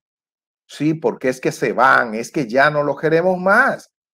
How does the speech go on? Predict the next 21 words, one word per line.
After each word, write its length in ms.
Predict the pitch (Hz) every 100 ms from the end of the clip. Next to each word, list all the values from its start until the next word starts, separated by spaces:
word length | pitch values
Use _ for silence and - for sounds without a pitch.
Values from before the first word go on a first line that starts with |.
| _ _ _
Son 260 | - 208 214
veinte 400 | 214 269 254 254
años 280 | 294 254 165
que 100 | 175
el 160 | 165
P 80 | 180
L 160 | 185 180
D 140 | 185
tiene 400 | - 170 190 185
gobernando 500 | 127 127 120 131 139
este 160 | 131 151
país, 560 | 135 123 135 127 - _ _ -
pero 200 | 147 156
no 180 | 190 254
gobernando, 640 | 262 175 135 156 160 123
no, 400 | 123 135 135 - _ _ _ _
sino 500 | - 123 143 170 160 _ _ _ -
escupiéndonos, 1800 | 127 123 - - - - 113 131 147 139 117 104 92 90 90 - _ _ _
orinándonos, 1300 | - 123 127 110 104 123 151 143 120 98 98 87 76 _ -
ensuciándonos, 1400 | 135 123 107 - 95 - 107 135 151 131 101 92 82 - _ _ _ _ _ _ _
¿m? 240 | 117 175